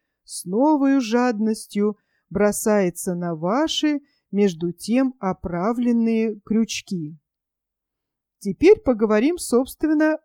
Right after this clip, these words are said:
о процессе ужения. Четвертое. Охотник должен наблюдать возможную тишину и стараться,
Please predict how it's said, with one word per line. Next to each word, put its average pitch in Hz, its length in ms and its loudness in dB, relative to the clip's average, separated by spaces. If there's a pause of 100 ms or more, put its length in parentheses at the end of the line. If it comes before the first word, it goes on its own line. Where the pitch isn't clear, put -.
о 208 140 -4
процессе 247 960 -2 (100)
ужения. 165 840 -2 (2500)
Четвертое. 190 1000 -2 (1400)
Охотник 226 840 -2
должен 233 560 0
наблюдать 208 680 -2
возможную 202 800 0
тишину 196 720 -2 (560)
и 262 120 2
стараться, 240 840 -2